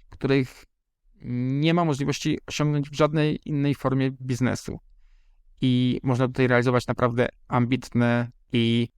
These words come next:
górnolotne cele. To chyba na tyle.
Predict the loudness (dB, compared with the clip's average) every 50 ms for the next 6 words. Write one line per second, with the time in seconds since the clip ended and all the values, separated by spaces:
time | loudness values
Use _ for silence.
0 | _ -10 -2 0 2 2 4 4 4 4 2 2 0 -2 -2 -2 -2 -4 -4 -4
1 | -4 -6 -10 _ _ _ -20 -20 -20 _ _ _ -20 -20 -20 _ _ -20 -20 _
2 | -20 _ _ _ _ _ _ _ _ _ _ -6 0 2 4 4 4 4 2 0
3 | 0 0